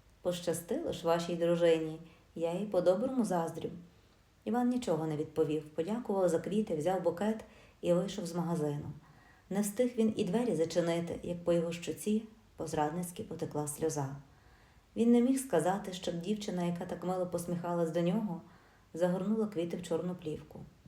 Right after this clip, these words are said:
бо йде він до коханої дружини на місце її вічного спочинку. Відколи не стало Людмили,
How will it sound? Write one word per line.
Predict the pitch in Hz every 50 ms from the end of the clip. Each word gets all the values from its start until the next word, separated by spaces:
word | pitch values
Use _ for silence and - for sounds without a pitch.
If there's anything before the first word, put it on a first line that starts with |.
| - - _ _ _ - - -
бо | - - 175 180
йде | 170 170 185 208
він | 214 208
до | 180 175 156
коханої | - - - - 175 180 175 170 160 160
дружини | 156 156 156 151 165 190 202 214 214 208 208 - - - -
на | 151 156
місце | 160 160 175 175 - - 202
її | 190 180 165
вічного | 160 160 165 - - 165 160 160
спочинку. | 160 - - 170 170 - 151 147 151 156 156 - - - - _ _ _ - _ _ - _ - _ - _ _ _ _ _ -
Відколи | - 202 208 - - 233 220 220
не | 220 214
стало | 214 - - 208 202 208 214
Людмили, | 214 196 175 190 208 247 262 220 165